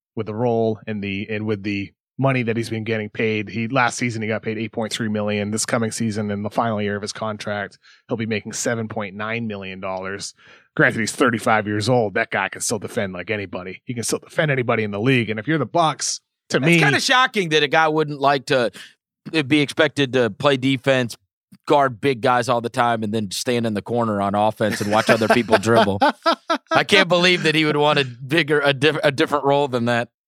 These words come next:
Speaker 1: Well, I wanna touch on that thought you just said in a second, but, like, for Milwaukee, Tucker makes a lot of sense for obvious reasons. Giannis didn't defend Jimmy Butler in the postseason.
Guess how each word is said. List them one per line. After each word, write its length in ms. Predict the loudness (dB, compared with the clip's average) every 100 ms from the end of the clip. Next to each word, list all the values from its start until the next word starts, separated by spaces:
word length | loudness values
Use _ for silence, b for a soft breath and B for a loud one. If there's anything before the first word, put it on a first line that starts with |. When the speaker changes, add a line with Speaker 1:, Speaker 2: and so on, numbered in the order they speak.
| -6
Speaker 1:
Well, 240 | -2 -2 0
I 80 | 2
wanna 200 | 2 2
touch 280 | 0 0
on 140 | 0 2
that 200 | 0 0
thought 240 | -2 0
you 80 | -2
just 200 | -6 -6
said 280 | -4 -6 -6
in 100 | -8
a 40 |
second, 360 | -4 -4 -4 -4
but, 120 | -2
like, 180 | 0 0
for 140 | 2
Milwaukee, 600 | 2 4 4 4 2 -2 -2
Tucker 320 | -2 0 0
makes 200 | 0 -2
a 60 | -4
lot 200 | -6 -8
of 60 |
sense 340 | -10 -12 -10 -10
for 180 | -8
obvious 460 | -4 -4 -4 -6 -6
reasons. 420 | -6 -8 -14 -8
Giannis 360 | 0 2 0 -2
didn't 180 | -2 -4
defend 300 | -2 -4 -2 -6
Jimmy 200 | -6 -6
Butler 380 | -8 -10 -12 -14
in 80 | -12
the 60 |
postseason. 580 | -6 -6 -6 -12 -16 -20